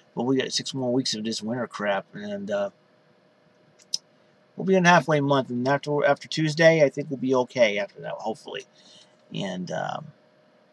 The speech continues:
we'll see what happens. Well, this is Eric Lehman saying, um, "Be cool, stay silent. Remember, kids, be like Billy, behave yourself. Have a nice day. Go shop at Kmart. Uh, save the Texas Prairie Chicken.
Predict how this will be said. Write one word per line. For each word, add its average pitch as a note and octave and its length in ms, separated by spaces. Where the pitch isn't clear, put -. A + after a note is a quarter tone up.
we'll - 80
see C3 100
what A#2+ 120
happens. - 500
Well, - 300
this C#3+ 120
is D3+ 60
Eric F3+ 220
Lehman G3 240
saying, D#3 460
um, A2+ 560
"Be C3 200
cool, D3 280
stay C#3 240
silent. D3 340
Remember, C3+ 300
kids, E3 320
be C3 180
like C3+ 280
Billy, D3 200
behave B2+ 340
yourself. D3+ 340
Have E3+ 180
a - 20
nice D#3+ 180
day. E3 180
Go C#3+ 120
shop C#3+ 280
at A2+ 80
Kmart. A#3 640
Uh, D3 200
save G3 260
the E3+ 40
Texas E3 380
Prairie D3+ 340
Chicken. G3 560